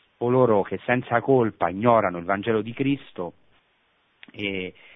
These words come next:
seguendo i dettami della propria coscienza possono conseguire la salvezza, cioè questo vuol dire che anche i non cristiani possono essere salvati, in poche parole possono entrare nel regno dei cieli, avere la vita eterna, andare in paradiso.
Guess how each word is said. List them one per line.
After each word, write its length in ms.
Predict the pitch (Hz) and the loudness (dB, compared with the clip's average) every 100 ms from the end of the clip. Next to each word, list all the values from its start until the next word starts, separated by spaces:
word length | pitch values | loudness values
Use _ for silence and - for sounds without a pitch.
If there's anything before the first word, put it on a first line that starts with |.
| _ - | _ -6
seguendo 560 | 98 117 131 113 101 | 0 4 4 2 -2
i 60 | 95 | -4
dettami 500 | 98 - 139 117 98 | -6 0 2 2 -4
della 180 | 92 92 | -6 -4
propria 280 | 120 110 | -4 -2
coscienza 640 | 120 156 - 101 101 - 95 | -4 -6 -4 -4 -4 -4 2
possono 420 | 156 147 - 110 | 2 2 -4 -6
conseguire 480 | 104 98 107 107 104 | -6 -6 -4 -2 0
la 120 | 98 | 0
salvezza, 640 | - 143 156 110 - 90 | 0 0 2 0 -2 -8
cioè 320 | 98 127 107 - _ _ _ _ | 0 2 2 0 _ _ _ _
questo 320 | - 135 - | -6 -2 0
vuol 180 | 123 151 | 2 4
dire 280 | 135 135 113 | 6 6 6
che 100 | 107 | 4
anche 320 | 123 131 - | 2 0 -8
i 140 | 85 | -10
non 180 | 113 123 | -6 -6
cristiani 800 | 123 165 - - 90 87 92 117 - _ _ _ _ | -6 -10 -10 -6 -4 -4 -6 -10 -12 _ _ _ _
possono 640 | 147 156 - - 147 143 - | 0 0 -4 -8 -8 -8 -6
essere 420 | 110 - 98 98 | -8 -8 -8 -6
salvati, 600 | 101 85 76 73 - - - | -6 -6 -8 -12 -12 -16 -14
in 140 | 98 | -2
poche 260 | 113 110 104 | 0 0 0
parole 380 | 113 127 110 | 2 4 2
possono 580 | 98 117 - 110 101 104 _ _ | 2 0 -2 -10 -8 -10 _ _
entrare 440 | - 98 - 117 107 | -20 -12 0 0 0
nel 120 | 98 | -4
regno 200 | 107 101 | -4 -4
dei 140 | 92 | -6
cieli, 340 | 92 131 123 101 | -4 -2 -2 -4
avere 220 | 95 107 | -4 -4
la 100 | 98 | -2
vita 200 | 95 92 | -4 -6
eterna, 460 | 98 113 104 95 - | -2 -2 -2 -6 -8
andare 340 | 98 101 98 | -6 -4 -4
in 100 | 90 | -6
paradiso. 640 | 95 90 87 82 - - | -6 -6 -8 -12 -14 -18